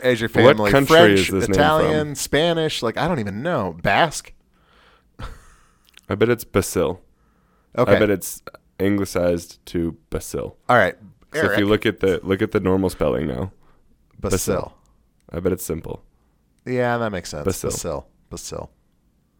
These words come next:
Speaker 2: And maybe,
Speaker 1: All right.
Speaker 2: maybe f-, a hundred years ago it was Basile. I
Speaker 1: Maybe.
Speaker 2: I don't know.
Speaker 1: Yeah, I don't know. Uh,
Speaker 2: Anyway.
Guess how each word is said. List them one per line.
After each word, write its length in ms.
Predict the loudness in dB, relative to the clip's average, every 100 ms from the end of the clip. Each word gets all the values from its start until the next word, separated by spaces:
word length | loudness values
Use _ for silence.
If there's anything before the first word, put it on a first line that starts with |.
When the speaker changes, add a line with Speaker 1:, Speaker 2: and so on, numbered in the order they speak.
| _ _ _
Speaker 2:
And 100 | -2
maybe, 220 | 2 4 6
Speaker 1:
All 60 |
right. 140 | 4 4
Speaker 2:
maybe 240 | 0 0
f-, 180 | -6 -12 -8
a 40 |
hundred 220 | -6 -4
years 200 | 0 -2
ago 100 | 0
it 20 | -4
was 100 | -4
Basile. 720 | -6 -6 -4 -4 -4 -8 -12 -16 _ _ -18
I 40 |
Speaker 1:
Maybe. 440 | -10 -10 -10 -12 -14 -20 -20 -12
Speaker 2:
I 60 | -8
don't 360 | 0 0 0 -2
know. 400 | -2 -2 -6 -12 -18 _ _ _ _ _ _
Speaker 1:
Yeah, 140 | -14 -12
I 20 |
don't 100 | -10
know. 220 | -10 -12 -18 -20 -20 -20 _ _ _ _ -10
Uh, 600 | -8 -6 -6 -4 -6 -8 -10 -16 -10
Speaker 2:
Anyway. 380 | -8 -6 -8